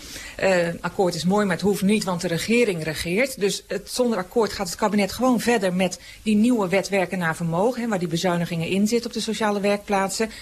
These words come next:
Er is een Kamermeerderheid voor, staat in het regeerakkoord. Dat gaat allemaal gewoon door. Alleen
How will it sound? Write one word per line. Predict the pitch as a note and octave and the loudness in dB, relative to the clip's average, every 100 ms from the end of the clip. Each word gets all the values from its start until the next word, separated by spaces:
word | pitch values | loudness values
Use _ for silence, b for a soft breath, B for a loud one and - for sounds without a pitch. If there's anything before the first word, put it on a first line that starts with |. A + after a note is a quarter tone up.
| B - | B 0
Er | G#3+ | 0
is | E3 | 0
een | D#3+ | -2
Kamermeerderheid | A3 A3+ A#3 A3+ A3+ G#3+ G#3+ | 0 2 4 2 2 2 -2
voor, | A3+ G#3+ | -2 -2
staat | G#3 F3+ | -2 -4
in | F#3 | -4
het | F3 | -6
regeerakkoord. | F3 G#3+ A3 G#3+ G#3+ G#3+ G#3 B B - | -4 0 2 2 0 0 0 B B -4
Dat | B3+ | -2
gaat | A3+ G#3+ | -2 0
allemaal | A3+ A3 | 0 0
gewoon | G3+ G3 F#3 | 2 2 2
door. | G3 G3+ B3+ | 2 2 2
Alleen | A3 A3+ G#3 | 0 2 0